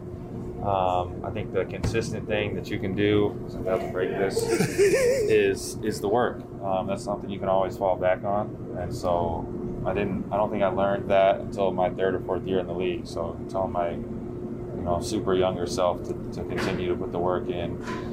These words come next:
Speaker 1: 'cause especially when you're younger, you're not always, you're not getting all the shots. You know what I mean?
Speaker 2: Mm-hmm.
Speaker 1: Like, you're not the one that's,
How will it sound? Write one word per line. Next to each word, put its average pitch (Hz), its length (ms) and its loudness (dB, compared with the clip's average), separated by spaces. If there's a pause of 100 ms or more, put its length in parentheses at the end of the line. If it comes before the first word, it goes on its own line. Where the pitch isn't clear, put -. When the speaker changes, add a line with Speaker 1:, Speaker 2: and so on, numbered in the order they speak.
(140)
Speaker 1:
'cause 135 160 2
especially 147 400 4
when 123 180 6
you're 120 120 4
younger, 120 320 6
you're 113 160 6
not 113 160 8
always, 110 400 4
you're 113 80 -2
not 107 140 4
getting 110 140 4
all 107 120 6
the 95 100 0
shots. 107 340 4
You 92 60 -8
know 92 80 -2
what 92 80 0
I - 40 -6
mean? 135 240 2
Speaker 2:
Mm-hmm. 170 80 4
Speaker 1:
Like, - 180 0
you're 101 80 -6
not 98 200 2
the 95 80 -4
one 95 280 0
that's, 90 300 -6